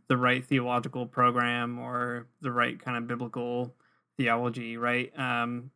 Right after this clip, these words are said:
being willing to sort of recognize that, uh, truth emerges in those sort of political situations and you have a lot to learn from them rather than imposing that evangelical sort of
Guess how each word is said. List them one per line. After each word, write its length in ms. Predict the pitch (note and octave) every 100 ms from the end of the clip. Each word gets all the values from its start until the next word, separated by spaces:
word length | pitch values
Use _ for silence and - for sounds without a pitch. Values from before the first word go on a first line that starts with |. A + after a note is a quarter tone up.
| -
being 220 | C#3+ C3
willing 340 | C3+ C3 C3
to 300 | B2+ C3+ B2 B2
sort 220 | - B2+
of 60 |
recognize 640 | B2 A#2+ C3+ B2 A#2+ A#2+ B2
that, 320 | B2 A#2+ A2+ - _ _ -
uh, 440 | A#2 A#2 A#2 A#2+ - _ _ _
truth 260 | - C#3+ B2+
emerges 520 | B2+ A#2+ A#2+ C3+ B2+
in 140 | B2 A#2+
those 180 | A#2+ A#2
sort 140 | B2+
of 60 | A#2
political 380 | - B2 A#2 B2+
situations 760 | C#3 C3 B2 B2 E3 D3 C3+
and 80 | C#3
you 80 | A#2+
have 140 | B2
a 40 |
lot 120 | A#2+ A#2+
to 80 |
learn 400 | A#2+ A#2+ B2 C3+
from 220 | C#3 D3 D3
them 220 | D3+ D#3
rather 280 | A#2+ B2 B2
than 340 | A#2+ A#2+ A#2+
imposing 440 | - A#2 C3 B2 B2
that 160 | A#2+
evangelical 800 | C#3 B2 A#2 A#2+ A#2+ - B2 A#2+
sort 240 | A2+ B2
of 60 | A#2+